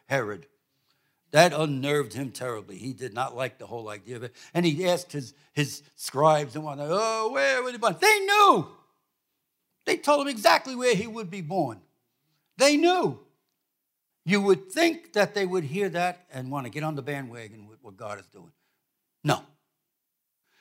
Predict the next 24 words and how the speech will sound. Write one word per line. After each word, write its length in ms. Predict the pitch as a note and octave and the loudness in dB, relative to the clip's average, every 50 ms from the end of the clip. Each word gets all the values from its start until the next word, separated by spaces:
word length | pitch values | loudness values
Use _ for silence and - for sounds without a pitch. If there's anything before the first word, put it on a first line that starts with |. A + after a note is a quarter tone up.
| _ _ _ _ | _ _ _ _
No. 220 | C#3 C#3 A#2+ F#2 | -4 -4 -4 -4
So 160 | - - - | -8 -14 -16
they 120 | A#2 G#2+ G#2 | -14 -14 -10
tell 160 | - D#3+ D#3+ | -4 -2 0
him, 60 | D#3 | 2
"Well, 100 | F3 F#3+ | 2 4
you 160 | A3 D4 F#4+ | 4 4 4
go 160 | F#4 - E4 F#3 | 4 4 2 2
find 320 | - - F3+ F3 E3 D#3 | 0 -4 -4 -4 -4 -4
the 80 | C#3 B2 | -6 -8
child, 320 | - - D3 C#3+ C3+ C#3+ | -8 -6 -4 -4 -4 -4
then 100 | G#3 G3 | -8 -10
come 160 | - D3+ D3+ | -10 -10 -6
back 200 | C#3+ D#3 C#3+ - | -4 -6 -6 -6
and 120 | B2+ A2 - | -10 -18 -14
tell 220 | - D#3 C#3 B2+ | -12 -12 -12 -12
us, 160 | B2 A#2 - | -14 -16 -18
and 80 | C3 C3+ | -14 -8
we'll 240 | F3+ F#3 E3+ D3 C3+ | -4 -4 -4 -4 -4
all 140 | C3+ B2 | -6 -10
come 200 | A2 - C#3+ C#3 | -12 -12 -14 -14
and 100 | D#3 G#2+ | -14 -12
worship 380 | A2+ D3+ D#3+ C#3 - - B2 - | -10 -6 -6 -6 -6 -8 -14 -18
together." 380 | - A2+ A#2+ C3 A2+ G2 G2 | -20 -18 -16 -16 -14 -14 -16